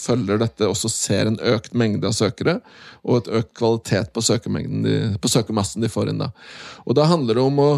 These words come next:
skrive annonsen på en måte som gjør at den treffer kandidaten og henvender seg til kandidaten på en helt annen måte da. Og klasse-, eller for å ta, ta et konkret eksempel da. Du kan si krav.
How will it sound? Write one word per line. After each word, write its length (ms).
skrive 640
annonsen 480
på 80
en 160
måte 400
som 160
gjør 140
at 100
den 80
treffer 400
kandidaten 560
og 80
henvender 320
seg 220
til 100
kandidaten 560
på 140
en 80
helt 180
annen 140
måte 240
da. 80
Og 80
klasse-, 380
eller 160
for 100
å 80
ta, 140
ta 160
et 160
konkret 320
eksempel 400
da. 80
Du 160
kan 80
si 240
krav. 400